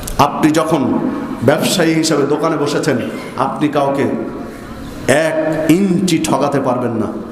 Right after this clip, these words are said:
এক পঞ্চাশ গ্রাম কেন, পাঁচ গ্রাম ইচ্ছা করে ঠকাতে পারবেন না। কেন? "ওয়া মাহইয়া ওয়া মামাতি", জীবন মরণ তো আমার আল্লাহর জন্য, আমি পাঁচ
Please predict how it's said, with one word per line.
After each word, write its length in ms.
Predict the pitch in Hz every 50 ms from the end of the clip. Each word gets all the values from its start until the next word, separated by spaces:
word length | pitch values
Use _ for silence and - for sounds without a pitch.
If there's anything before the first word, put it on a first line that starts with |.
| 110 131
এক 480 | 147 151 156 - - - - - - -
পঞ্চাশ 580 | 160 160 185 190 180 160 - - - 185 - 135
গ্রাম 320 | 135 160 156 165 156 147 143
কেন, 220 | - 147 139 127 107 - - - - - - - -
পাঁচ 380 | - 175 175 190 196 165 - -
গ্রাম 340 | - 160 170 170 160 147 139
ইচ্ছা 320 | 151 151 - - - 165
করে 200 | - 156 160 147 143 143
ঠকাতে 260 | 143 135 131 127 123
পারবেন 300 | 123 127 123 113 123 117
না। 120 | 107 - - - - - - - - - - -
কেন? 140 | 135 139 160
"ওয়া 880 | 202 240 - - - - - - - - - - - - - 113 120 117
মাহইয়া 500 | 120 139 - - - 139 139 139 135 127
ওয়া 200 | 123 120 117 120
মামাতি", 840 | 117 120 123 127 131 135 131 131 127 - 135 127 120 - - 117 120 - - -
জীবন 440 | - 139 135 135 135 135 131 123 117 117 117
মরণ 300 | 123 127 127 127 123 123 -
তো 80 | 143
আমার 220 | 131 - 135 123 120
আল্লাহর 400 | 117 113 113 113 113 113 113 113
জন্য, 380 | - 117 110 107 101 - - - - - - - -
আমি 180 | 101 120 135 135 127 135
পাঁচ 340 | 127 131 127 - - -